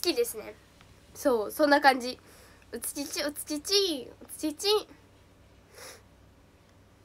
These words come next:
今夜はさくらさんのルームで山村さくらプリンを食べる配信するよ。見てほしいな。うん、見たいですね。わかりました。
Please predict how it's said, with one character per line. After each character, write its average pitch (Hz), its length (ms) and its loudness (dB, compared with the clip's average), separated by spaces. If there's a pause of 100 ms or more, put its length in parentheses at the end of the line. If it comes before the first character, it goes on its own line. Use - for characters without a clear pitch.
(1300)
今 349 200 0
夜 311 120 6
は 311 80 4
さ 359 160 -4
く 330 100 2
ら 320 140 2
さ 285 140 2
ん 269 60 0
の 254 140 2
ル 254 140 0
ー - 20 2
ム 262 140 0
で 294 100 0
山 262 220 2
村 285 240 2
さ 320 140 -4
く 269 120 -2
ら 254 80 0
プ 302 160 -4
リ 269 120 -2
ン 247 80 2
を 240 40 2
食 240 160 -2
べ 240 140 2
る 262 80 0
配 254 200 0
信 226 220 -10
す 220 100 -12
る 220 100 -8
よ。 269 160 0 (320)
見 285 60 -10
て 285 80 4
ほ 277 120 6
し 285 160 -4
い 262 60 -6
な。 262 300 2 (200)
う 330 160 -2
ん、 - 20 2
見 339 160 0
た 359 180 2
い 339 60 -2
で 311 180 -6
す 285 120 -18
ね。 294 200 -10 (640)
わ 247 100 -4
か 247 120 8
り 247 60 2
ま 254 140 8
し 285 100 -2
た。 - 180 0